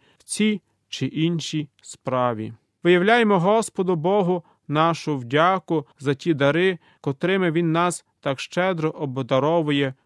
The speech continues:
щодня. А зокрема, в цей великий день Воскресіння Христового, коли приймаємо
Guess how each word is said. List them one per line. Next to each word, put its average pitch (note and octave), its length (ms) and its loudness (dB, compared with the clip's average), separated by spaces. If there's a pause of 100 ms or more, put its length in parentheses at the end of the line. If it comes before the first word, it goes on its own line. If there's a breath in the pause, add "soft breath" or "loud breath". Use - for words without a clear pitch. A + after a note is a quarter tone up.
щодня. A2+ 720 -6 (400)
А D#3 120 2
зокрема, D3 500 2
в E3+ 80 -2
цей D#3 340 0 (280)
великий C3+ 520 -4
день D3+ 340 -2 (280 soft breath)
Воскресіння D3 760 -2
Христового, D#3 800 -2 (300 soft breath)
коли D3+ 340 2 (260)
приймаємо C#3 880 0